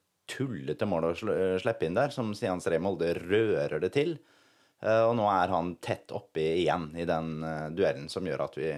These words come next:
slipper inn. Og hvis vi da, hvis argumentet for at Stian Stree Molde skal være der, i forhold til Ludde Begby,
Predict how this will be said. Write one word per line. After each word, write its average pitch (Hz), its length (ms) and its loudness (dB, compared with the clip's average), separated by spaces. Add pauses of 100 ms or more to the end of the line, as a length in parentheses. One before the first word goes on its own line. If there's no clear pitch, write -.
(160)
slipper - 320 -6
inn. - 80 -8 (240)
Og 104 100 -4
hvis 113 160 0
vi 123 120 2
da, 107 400 2 (420)
hvis 110 220 -4
argumentet 117 920 0 (540)
for 104 180 2
at 98 140 0
Stian 104 300 -2
Stree 95 180 0
Molde 95 240 0
skal - 160 0
være 104 220 2
der, 127 280 2 (160)
i - 60 -14
forhold 101 760 0
til 101 360 -2
Ludde 101 240 0
Begby, 113 400 2